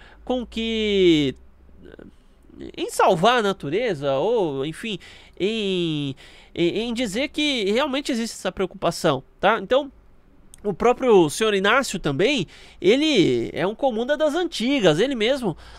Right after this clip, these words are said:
até aceita o pessoal com essa história aí de, é, linguagem inclusiva, gênero neutro, essa, essa coisa toda, mas ele mesmo não acredita nesse tipo de coisa,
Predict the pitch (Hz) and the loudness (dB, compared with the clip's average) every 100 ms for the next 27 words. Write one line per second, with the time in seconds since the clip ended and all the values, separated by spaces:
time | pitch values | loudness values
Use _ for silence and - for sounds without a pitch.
0 | - - 202 - - 311 330 - - 208 | -8 2 4 4 2 2 2 -2 0 0
1 | 302 226 - 190 - 190 196 196 185 - | 0 -4 -6 -6 -2 -2 -2 -8 -8 -10
2 | 156 190 233 175 175 247 220 180 185 156 | -2 -2 0 0 -2 -4 -6 -2 2 4
3 | 139 - - - - 139 147 143 135 135 | 2 -4 -20 -20 -6 2 4 6 6 4
4 | 143 226 202 196 180 175 170 226 226 147 | 2 0 6 6 6 2 -4 -6 -6 -6
5 | 185 233 262 254 233 147 139 131 147 - | -6 -6 -6 -4 -4 0 2 2 -2 -10
6 | - - 180 190 196 196 196 226 254 262 | -14 0 2 4 4 2 0 -4 -2 0
7 | 254 247 226 226 233 240 269 285 - - | 2 2 2 0 0 -4 -4 -4 -6 -16
8 | - 220 233 269 233 208 233 247 330 381 | 0 2 4 2 2 2 2 0 -2 0
9 | 320 262 240 185 180 175 165 156 - 151 | 0 0 0 0 0 -2 -6 -8 -10 -12
10 | - 143 131 | -4 -2 -2